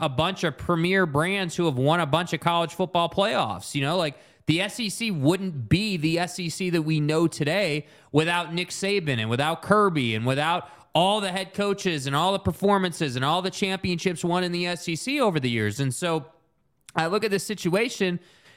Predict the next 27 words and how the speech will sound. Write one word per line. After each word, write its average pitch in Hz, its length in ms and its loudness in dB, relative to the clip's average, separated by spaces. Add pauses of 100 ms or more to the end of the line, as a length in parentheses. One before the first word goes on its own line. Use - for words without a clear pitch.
(160)
and 196 160 0
I 190 120 0
just 185 280 -4
say, 233 280 -2
what 185 360 2
is 247 220 0
it 254 160 -4
that, 196 320 -2
<clears throat> - 40 -20
that, 175 480 2
that, 185 200 -2
uh, 175 340 -2
that 175 180 -2
an 175 100 -2
Apple 202 320 -4
T 214 220 -2
V 208 340 -2 (360)
is 190 260 0
looking 208 380 -4
for 180 320 0
as 165 100 -2
far 185 340 4
as 170 280 -2
buying 175 500 0
these 185 220 -2
rights? 233 340 0
'Cause 165 220 -4